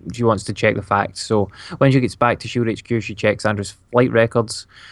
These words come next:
And we see, um, Mac behind her kinda looking <laughs> over her shoulder and then heading out on his, uh, secret mission. Meanwhile, Daisy tells Andrew, uh, sorry, Daisy tells May that Andrew is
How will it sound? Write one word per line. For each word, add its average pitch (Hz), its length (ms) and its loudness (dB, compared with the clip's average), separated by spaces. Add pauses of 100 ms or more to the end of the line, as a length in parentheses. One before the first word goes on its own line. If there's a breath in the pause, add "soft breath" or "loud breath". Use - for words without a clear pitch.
(840 loud breath)
And 127 260 2
we 123 120 2
see, 120 580 -2 (120)
um, 104 340 0
Mac 113 520 0 (360)
behind 113 340 -2
her 110 140 2
kinda 107 200 -4
looking 104 240 0
<laughs> - 0 -
over 127 180 4
her 117 80 6
shoulder 123 520 6
and 117 400 0
then 110 160 0
heading 110 300 -4
out 107 240 -2 (400)
on 123 140 2
his, 107 280 0
uh, 104 140 4
secret 120 260 -4
mission. 104 300 -4 (2000 loud breath)
Meanwhile, 135 320 6
Daisy 135 340 0
tells 123 420 2 (120)
Andrew, 117 640 -2 (1000)
uh, 127 140 0
sorry, 110 240 -4
Daisy 131 320 0
tells 117 360 2
May 120 360 2
that 107 260 0
Andrew 113 400 0
is 107 260 -2